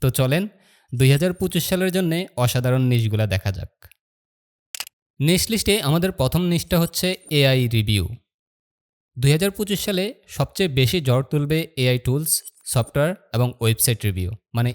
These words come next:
এআই ওয়েবসাইট যেগুলো আছে। সেটা কেন, আপনি কি বুঝতে পারতেছেন? আমি বলছি,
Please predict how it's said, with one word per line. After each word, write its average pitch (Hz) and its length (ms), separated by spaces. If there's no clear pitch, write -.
এআই 127 280
ওয়েবসাইট 117 360
যেগুলো 101 280
আছে। 95 260
সেটা 185 280
কেন, 214 280
আপনি 156 280
কি 143 60
বুঝতে 120 280
পারতেছেন? 170 480
আমি 139 240
বলছি, 107 340